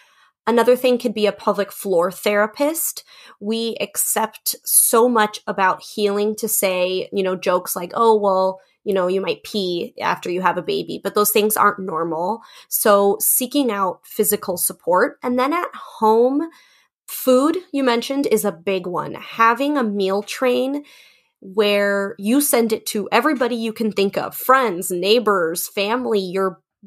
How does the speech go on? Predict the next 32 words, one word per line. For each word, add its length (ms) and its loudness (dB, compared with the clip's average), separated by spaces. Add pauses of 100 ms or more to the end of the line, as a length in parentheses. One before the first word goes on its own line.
(140)
coworkers, 920 0 (260)
to 220 -2
ask 280 0
them 160 2
to 100 -6
drop 360 0
off 260 -4
a 60 -4
meal. 440 -6 (260)
That 300 2
can 200 -4
make 200 -2
such 380 -2
a 140 -2 (140)
big 460 -2
difference 720 -4
to 540 -2
not 400 2
have 320 0
to 120 -6
go 180 0
to 60 -2
the 100 -2
grocery 400 -4
store, 380 -2
not 320 0
have 220 -6
to 140 -12
cook. 480 -8 (1120)
The 400 0 (100)
last 420 4
type, 220 0